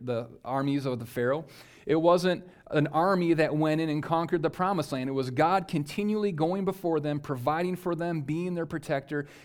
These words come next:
God was being their king. He was reigning and ruling over them.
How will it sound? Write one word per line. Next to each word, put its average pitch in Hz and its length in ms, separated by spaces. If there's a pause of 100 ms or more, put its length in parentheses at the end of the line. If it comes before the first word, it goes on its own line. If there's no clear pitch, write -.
(160)
God 180 300
was 165 220
being 165 480
their 143 200
king. 151 380
He 131 220
was 156 200
reigning 165 360
and 147 180
ruling 175 300
over 135 200
them. 131 260